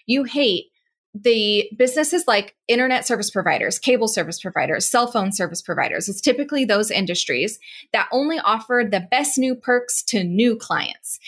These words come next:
If you're an existing client and you've been around forever, you kinda get the worst end of the stick. It's the shittiest process, the highest prices, no new perks, no cool new way of doing anything, nothing.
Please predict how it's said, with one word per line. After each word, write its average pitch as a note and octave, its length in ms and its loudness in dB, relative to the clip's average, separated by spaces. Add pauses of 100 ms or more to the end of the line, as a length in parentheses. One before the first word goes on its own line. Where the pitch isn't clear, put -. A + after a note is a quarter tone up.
(120)
If G#3 160 0
you're G#3+ 120 2
an F#3+ 80 0
existing C#4+ 560 0
client A#3 460 0
and F3+ 100 -2
you've E3+ 160 -8
been A#3+ 100 2
around B3+ 360 0
forever, G3+ 640 0 (120)
you A3 100 2
kinda D4 320 2
get B3+ 160 0
the A3+ 80 2
worst G#3 320 0
end G3+ 140 0
of F3 80 -2
the E3+ 100 -6
stick. - 380 -2
It's - 180 -6
the F3+ 80 -8
shittiest C4 540 0
process, A3 540 0
the F3+ 100 -4
highest A#3 480 0
prices, G3 640 0 (180)
no A3+ 200 4
new C#4 200 0
perks, - 640 0 (240)
no B3 240 4
cool C#4+ 460 2
new C4 220 4
way A#3+ 220 4
of A3+ 140 -2
doing G3+ 320 2
anything, G3+ 520 0
nothing. A3 540 -2